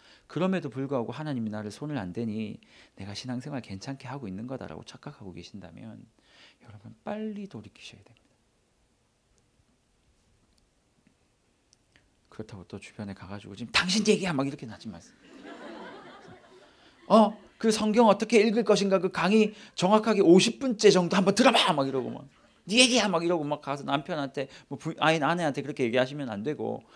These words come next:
기도하심으로 그들을 좀 이끌어 오셨으면 좋겠어요.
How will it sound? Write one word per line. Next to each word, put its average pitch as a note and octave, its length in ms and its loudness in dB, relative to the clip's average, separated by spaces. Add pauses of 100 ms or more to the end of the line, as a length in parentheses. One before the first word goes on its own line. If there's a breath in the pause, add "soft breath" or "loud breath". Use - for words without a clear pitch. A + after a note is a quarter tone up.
(160 loud breath)
기도하심으로 A2+ 720 -10
그들을 A2 260 -14
좀 B2 160 -12
이끌어 A#2+ 240 -10
오셨으면 - 380 -16
좋겠어요. - 380 -20